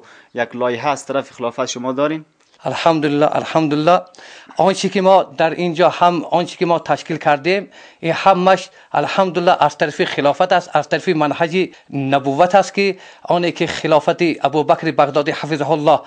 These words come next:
Speaker 2: چه خیلی که برپا کرده است با منهج نبوت، ما همه تعلیم ما الحمدلله از همون است.
Speaker 1: جزاک الله خیرا.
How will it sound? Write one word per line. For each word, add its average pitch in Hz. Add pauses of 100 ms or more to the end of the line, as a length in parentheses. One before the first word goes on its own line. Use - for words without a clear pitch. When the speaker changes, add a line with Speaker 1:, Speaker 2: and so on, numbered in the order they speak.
(140)
Speaker 2:
چه -
خیلی 180
که 175
برپا 147
کرده 160
است 143
با 147
منهج 151
نبوت، 185 (300)
ما 175
همه 196
تعلیم 165
ما 170
الحمدلله 156
از 139
همون 156
است. - (140)
Speaker 1:
جزاک 170
الله 185
خیرا. 208